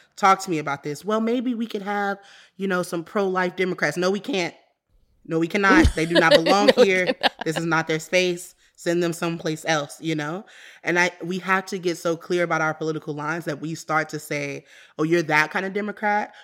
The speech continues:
Speaker 1: Oh, you, oh, you're this kind of Democrat? Oh, these are different types of Democrats." And right now we got this, this, uh, odd bedfellow situation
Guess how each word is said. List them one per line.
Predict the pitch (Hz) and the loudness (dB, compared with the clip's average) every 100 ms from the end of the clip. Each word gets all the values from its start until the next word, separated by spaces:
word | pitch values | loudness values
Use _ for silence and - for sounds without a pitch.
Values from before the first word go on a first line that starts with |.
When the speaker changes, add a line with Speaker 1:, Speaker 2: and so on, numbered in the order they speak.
| - | -8
Speaker 1:
Oh, | 156 | -6
you, | 165 180 - | -4 -8 -6
oh, | 156 143 | -2 -2
you're | 135 165 156 | 0 -2 0
this | 165 180 | -2 -2
kind | 180 147 | -4 -4
of | 147 | -4
Democrat? | 147 147 156 143 - | -6 -6 -8 -8 -4
Oh, | 175 160 147 143 _ _ - | -2 -2 -4 -8 _ _ -4
these | 220 | 0
are | 190 | 0
different | 156 175 180 139 | 0 0 0 -2
types | 175 151 151 | 0 -2 -4
of | 139 | -6
Democrats." | 165 160 - 139 127 _ _ _ _ _ _ _ _ 190 | -4 -4 -6 -10 -10 _ _ _ _ _ _ _ _ -6
And | 170 | -2
right | 170 | 0
now | 202 220 | 4 4
we | 190 208 | 4 2
got | 160 156 | 0 0
this, | 160 - - | -6 -8 -6
this, | 165 160 151 - | -4 -4 -8 -4
uh, | 156 143 135 120 - _ _ - - | -4 -2 -6 -12 -18 _ _ -18 -4
odd | 156 190 185 143 | 2 2 2 -2
bedfellow | 156 175 202 180 160 156 | -2 -2 -2 -2 -2 -4
situation | 165 156 147 156 220 - 160 143 | -8 -10 -6 -6 -6 -6 -6 -8